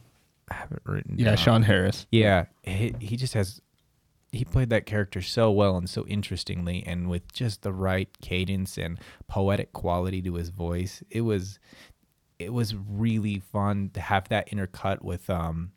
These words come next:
Speaker 1: you know, the other, the other scenes that were happening around, because that was with, uh, when he was cutting back and forth to, uh, Garwin's mother. It was just apparently, I, I don't have a great grasp of, I think this is Middle English. I mean, it's spelled Gawain,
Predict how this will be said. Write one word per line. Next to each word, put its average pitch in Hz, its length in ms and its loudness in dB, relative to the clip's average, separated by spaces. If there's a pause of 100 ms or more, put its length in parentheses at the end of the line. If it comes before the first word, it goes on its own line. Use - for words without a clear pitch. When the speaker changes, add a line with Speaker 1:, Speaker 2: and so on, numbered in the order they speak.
Speaker 1:
you 101 100 -2
know, 87 120 0
the 90 200 -4
other, 90 420 0
the 104 140 0
other 92 160 0
scenes 92 460 -2
that 95 100 -4
were 90 160 -2
happening 90 440 -2
around, 87 160 0
because - 180 -6
that 92 120 0
was 87 160 -4
with, 87 260 -6
uh, 82 220 0
when 92 140 -4
he 87 60 -2
was 85 120 -6
cutting 87 320 -4
back 82 220 -2
and - 100 -12
forth 90 260 -4
to, 90 320 -6 (440)
uh, 82 220 -2
Garwin's 85 440 -2
mother. 82 420 -2 (120)
It 98 80 -8
was 92 100 -8
just - 160 -10
apparently, 92 560 0 (1300)
I, 104 140 0 (400)
I 143 120 6
don't 135 160 4
have 110 180 6
a 104 40 6
great 110 420 4
grasp 90 520 4
of, 87 400 0 (120)
I - 20 0
think 120 160 2
this 90 140 0
is 87 80 -4
Middle 92 380 2
English. 98 460 2 (120)
I - 20 -8
mean, 104 180 2
it's 113 200 2
spelled 101 640 2
Gawain, 95 640 4